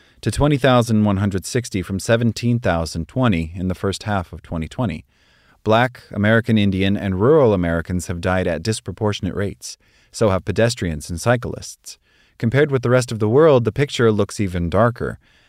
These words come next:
After accounting for population size, more people die on U S roads than any comparable high-income country.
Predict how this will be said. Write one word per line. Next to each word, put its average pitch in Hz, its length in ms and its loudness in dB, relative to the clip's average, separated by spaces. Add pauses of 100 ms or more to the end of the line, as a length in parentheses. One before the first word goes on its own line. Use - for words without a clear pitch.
(100)
After - 260 2
accounting 120 400 2
for 110 120 -8
population 113 720 0
size, 80 460 -4
more 107 180 0
people 170 300 -2
die 120 280 2
on 104 160 2
U 101 180 2
S 95 200 -2
roads 107 420 2
than 98 220 -4
any 117 280 0
comparable 110 760 -2
high-income 95 760 -4
country. - 520 -8